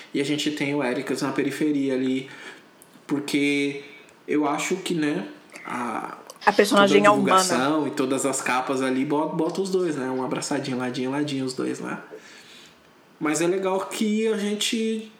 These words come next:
Speaker 1: tirou esse um pouquinho, né? Vamos, vamos focar em outras coisas. A gente também tem tempo, que é uma das coisas que eu não gosto em outras séries, né? Que é tipo, pô, o personagem morreu.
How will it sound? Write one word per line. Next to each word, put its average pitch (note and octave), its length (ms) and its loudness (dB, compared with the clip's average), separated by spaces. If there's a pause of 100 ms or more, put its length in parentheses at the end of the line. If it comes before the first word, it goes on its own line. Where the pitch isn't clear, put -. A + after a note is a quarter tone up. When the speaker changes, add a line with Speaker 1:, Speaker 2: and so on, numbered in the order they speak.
(200)
Speaker 1:
tirou A#3 400 0
esse A3 320 -2
um G#3 160 -4
pouquinho, G3 460 -2
né? C#3+ 220 -2
Vamos, C#3+ 300 -4
vamos D3+ 300 -2
focar F3 300 -4
em D#3+ 60 -2
outras F3+ 300 -4
coisas. D3 680 -2 (300)
A - 80 -2
gente C#3 320 -2
também C#3+ 240 0
tem D#3 200 0
tempo, D#3 500 0 (680)
que - 100 0
é D3 60 2
uma E3 220 0
das E3 160 -2
coisas D#3 300 -2
que - 120 -2
eu D3+ 320 -2 (140)
não D#3 280 0
gosto E3 360 0
em D#3 40 2
outras C#3+ 280 0
séries, D3 460 0
né? B2 280 -4 (1120)
Que D3+ 100 0
é D3+ 80 2
tipo, D3 240 -4
pô, F#3+ 220 -2
o F#3+ 40 -2
personagem E3+ 440 -2
morreu. D3 440 0